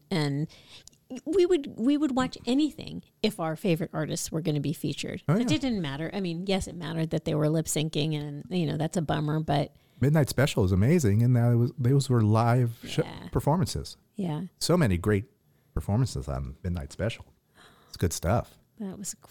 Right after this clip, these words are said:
Speaker 1: great.
Speaker 2: Yeah, that was great. I mean, Saturday Night Live was great.
Speaker 1: Yeah.
Speaker 2: S-, still, you know, you could still,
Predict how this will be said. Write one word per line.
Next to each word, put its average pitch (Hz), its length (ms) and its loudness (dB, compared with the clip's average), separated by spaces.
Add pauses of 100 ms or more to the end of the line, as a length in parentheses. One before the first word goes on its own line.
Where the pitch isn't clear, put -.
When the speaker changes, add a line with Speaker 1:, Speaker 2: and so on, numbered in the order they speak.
Speaker 1:
great. - 400 -14
Speaker 2:
Yeah, 110 200 4
that 90 100 2
was 113 140 2
great. 139 280 2
I 123 60 0
mean, 101 200 2
Saturday 117 280 2
Night 120 100 4
Live 98 200 4
was 127 120 0
great. 147 300 0 (100)
Speaker 1:
Yeah. 190 300 -12
Speaker 2:
S-, 190 80 -8
still, 104 420 0
you 147 140 2
know, 82 100 2
you 120 120 0
could - 140 -4
still, 117 380 0